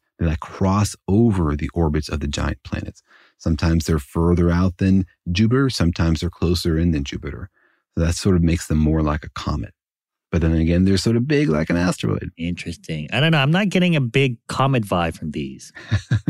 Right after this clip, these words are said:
Speaker 2: You know what I mean? Like, it feels like maybe just, like, a rogue asteroid or something.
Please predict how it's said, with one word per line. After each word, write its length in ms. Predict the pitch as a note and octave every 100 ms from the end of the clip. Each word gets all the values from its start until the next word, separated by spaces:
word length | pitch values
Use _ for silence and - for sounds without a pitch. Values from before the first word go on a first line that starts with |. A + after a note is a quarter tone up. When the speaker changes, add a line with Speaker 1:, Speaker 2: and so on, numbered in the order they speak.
| G#2+ - -
Speaker 2:
You 60 |
know 60 | G2
what 80 | G#2
I 20 |
mean? 260 | G#2+ B2+ D#3+ _ -
Like, 140 | G#2+
it 120 | A2
feels 240 | G#2 F#3+ F#3+
like 120 | E3
maybe 200 | D3+ D3+
just, 180 | D3 C#3
like, 140 | C#3
a 80 | A2
rogue 500 | F2+ F2 A2 A#2+ A2+
asteroid 580 | - G#2+ - G2+ D2+ C#2
or 80 | -
something. 340 | - C#2 C2+